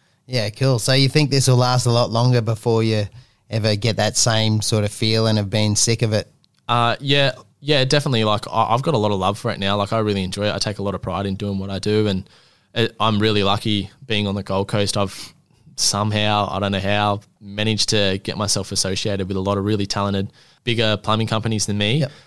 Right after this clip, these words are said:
Speaker 1: yep.
Speaker 2: that have always sort of, since I've started, looked after me, and I've, I've done my best to promote them, and likewise they have. And when I didn't have much work on, they'd sling me work and stuff like that. So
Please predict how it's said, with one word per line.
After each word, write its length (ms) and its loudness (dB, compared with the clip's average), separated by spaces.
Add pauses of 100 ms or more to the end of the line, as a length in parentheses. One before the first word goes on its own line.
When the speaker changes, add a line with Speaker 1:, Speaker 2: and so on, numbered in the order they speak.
Speaker 1:
yep. 180 0
Speaker 2:
that 260 -2
have 160 0
always 280 4
sort 160 2
of, 300 2 (100)
since 220 -4
I've 100 0
started, 320 0
looked 220 -2
after 280 0
me, 240 0
and 140 -4 (340)
I've, 300 -2
I've 160 -2
done 140 0
my 80 4
best 260 -2
to 40 -12
promote 300 -4
them, 200 -2
and 100 -4
likewise 440 0
they 160 -2
have. 300 0
And 180 -2 (440)
when 160 -2
I 140 4
didn't 220 -2
have 140 -2
much 200 -2
work 220 0
on, 120 0
they'd 140 -2
sling 200 -2
me 120 -2
work 240 0
and 80 -4
stuff 200 -6
like 160 -6
that. 260 -2
So 260 0